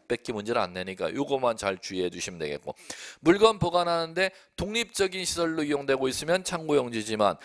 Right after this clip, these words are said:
부속 시설로서 물건 보관하는 데로 이용되고 있으면 주지목 추징의 원칙이 적용되기 때문에 창고 용지가 아니다, 이렇게 이해를 하셔야 돼요.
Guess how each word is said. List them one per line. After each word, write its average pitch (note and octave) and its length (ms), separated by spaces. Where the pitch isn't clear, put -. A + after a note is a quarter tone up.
부속 A#3 360
시설로서 F#3 720
물건 D3+ 340
보관하는 C3+ 460
데로 B2+ 180
이용되고 A#2 480
있으면 C#3+ 380
주지목 D#3 480
추징의 C#3 320
원칙이 B2 320
적용되기 A2+ 480
때문에 A2 420
창고 D#3 300
용지가 D3 640
아니다, A#2+ 680
이렇게 G#2+ 240
이해를 E2+ 340
하셔야 D2+ 380
돼요. C#2 320